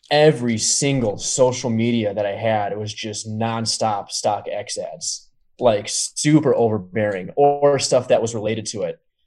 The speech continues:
So they push it, they push that agenda pretty hard, man.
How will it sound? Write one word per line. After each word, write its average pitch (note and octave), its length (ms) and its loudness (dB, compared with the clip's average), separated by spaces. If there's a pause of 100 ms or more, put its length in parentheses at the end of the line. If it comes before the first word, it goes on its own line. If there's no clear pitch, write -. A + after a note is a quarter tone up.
(140)
So A2+ 240 4
they B2 100 6
push D3+ 300 2
it, B2+ 180 0
they A#2+ 100 0
push E3 260 2
that B2+ 140 8
agenda A2+ 320 0
pretty A2+ 200 -4
hard, G2+ 280 2
man. G2+ 260 -8